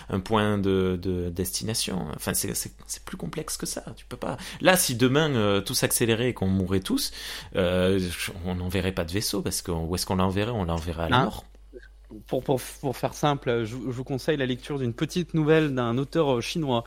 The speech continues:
Speaker 2: qui est à Actes, enfin, euh, publié par Actes Sud. Ça s'appelle Terre errante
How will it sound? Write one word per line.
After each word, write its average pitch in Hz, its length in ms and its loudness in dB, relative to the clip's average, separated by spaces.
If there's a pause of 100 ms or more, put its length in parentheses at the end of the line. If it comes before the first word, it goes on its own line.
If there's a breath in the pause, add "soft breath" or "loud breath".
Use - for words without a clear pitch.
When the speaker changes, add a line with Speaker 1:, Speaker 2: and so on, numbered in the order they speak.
(360 loud breath)
Speaker 2:
qui - 160 0
est 120 140 4
à 120 80 10
Actes, 156 260 4
enfin, 101 640 0
euh, 95 80 -8
publié 117 340 -4
par 101 160 2
Actes 139 300 -2
Sud. - 480 -4
Ça - 160 -8
s'appelle 127 260 2
Terre 208 240 6
errante 131 480 4